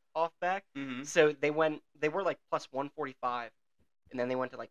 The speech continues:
Speaker 1: plus two fifteen. I was like, "Ah, another fifteen bucks on Clemson."
Speaker 2: <laughs>
Speaker 1: So I put thirty bucks on total, ended up winning, like, ninety-two.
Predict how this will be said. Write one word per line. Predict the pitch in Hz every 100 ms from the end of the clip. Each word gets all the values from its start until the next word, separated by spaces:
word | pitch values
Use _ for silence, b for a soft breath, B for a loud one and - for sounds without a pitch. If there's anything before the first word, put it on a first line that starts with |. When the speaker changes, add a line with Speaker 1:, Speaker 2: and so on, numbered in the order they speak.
| _
Speaker 1:
plus | 127
two | - 135
fifteen. | - 127 - 135
I | 131
was | 123
like, | 135
"Ah, | 185 156
another | 170 160 151
fifteen | 170 - 156 139
bucks | 135 127 139
on | 127
Clemson." | - 120 - 101 156
Speaker 2:
<laughs> | 160 - -
Speaker 1:
So | - 165
I | 156
put | 208 170 -
thirty | 180 160
bucks | 147 156 -
on | 139 127
total, | 135 135 131
ended | 131 139
up | 131
winning, | 135 139
like, | 131 120
ninety-two. | 123 117 131 127 123 - 117